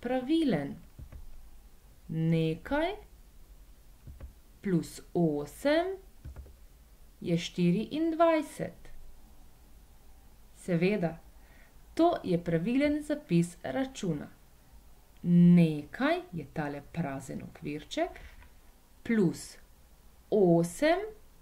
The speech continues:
je štiriindvajset. Da izračunamo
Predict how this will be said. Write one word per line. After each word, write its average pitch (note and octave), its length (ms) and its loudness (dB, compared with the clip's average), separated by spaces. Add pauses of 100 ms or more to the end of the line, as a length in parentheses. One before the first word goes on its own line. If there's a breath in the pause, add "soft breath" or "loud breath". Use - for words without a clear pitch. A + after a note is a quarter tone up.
(920)
je D#3 400 -2 (480)
štiriindvajset. B3 1900 -2 (1400)
Da D#3+ 140 -6
izračunamo D#3+ 840 -4